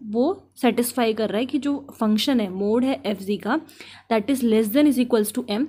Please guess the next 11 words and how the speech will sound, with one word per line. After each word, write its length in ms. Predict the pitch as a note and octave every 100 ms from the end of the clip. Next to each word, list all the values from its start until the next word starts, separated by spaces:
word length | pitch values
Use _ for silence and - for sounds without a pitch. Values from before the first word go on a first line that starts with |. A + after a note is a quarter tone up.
| -
जो 100 | A3
पॉजिटिव 440 | A3 G3 G3+ A3+ A#3+
नंबर 280 | A#3+ A#3
मिला 220 | B3 B3 C#4+
हमें, 300 | C#4 C#4 - - - - C4
और 80 | -
पॉलिनॉमियल, 640 | D4 A#3 A3 G#3 G3+ D#3+ -
ठीक 120 | D#4+
है, 120 | G4 - _ _ _ _ _ _ _ _
जी 280 | A3+ G#3+ B3
की 240 | B3+ D4